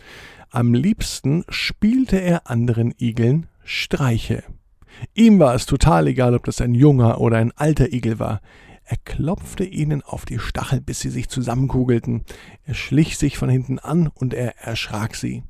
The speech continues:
Die anderen Igel waren schon total genervt und flehten ihn endlich an,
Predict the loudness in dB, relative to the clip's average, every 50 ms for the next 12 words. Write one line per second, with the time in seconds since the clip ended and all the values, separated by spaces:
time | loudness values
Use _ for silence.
0 | -18 _ -20 -20 -20 -20 -20 -20 -18 _ -8 -6 -2 0 0 2 2 2 2 0
1 | 0 0 0 0 0 2 0 0 0 0 0 2 2 0 0 0 0 0 0 0
2 | 0 -2 -2 0 0 0 0 0 0 0 0 0 0 0 0 0 0 -2 -2 -4
3 | -4 -6 -6 -6 -6 -10 -8 -4 -2 0 2 2 2 0 0 -2 -4 -6 -6 -6
4 | -4 -2 -2 -2 -2 -2 -2 0 0 0 -2 -2 -2 -2 -2 -2 -2 -4 -4 -2
5 | 0 0 -2